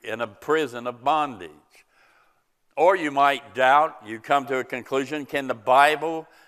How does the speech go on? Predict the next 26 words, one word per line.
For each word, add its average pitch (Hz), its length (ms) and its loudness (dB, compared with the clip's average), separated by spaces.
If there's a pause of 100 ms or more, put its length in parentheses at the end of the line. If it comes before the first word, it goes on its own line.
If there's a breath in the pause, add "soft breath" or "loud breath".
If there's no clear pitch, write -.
(100 soft breath)
that 123 200 0
was 117 220 -6
written 135 280 -2
so 143 220 -6
many 135 280 -10
years 139 540 -2
ago, 135 640 -2 (460 soft breath)
can 139 240 -2
it 131 140 -6
be 139 280 -10
trusted 160 600 -2 (140)
for 131 220 -4
today? 131 640 -6 (840)
Absolutely. 151 880 -2 (140)
It 123 140 -8
seems 170 600 -8
like 147 280 0
it's 147 140 -6
completely 147 560 -6
contrary 170 880 -4 (440 soft breath)
to 127 120 -6
humanity 143 1080 -6 (440 soft breath)
and 139 240 -4
our 165 200 2
culture 220 640 -4
today. 95 460 -12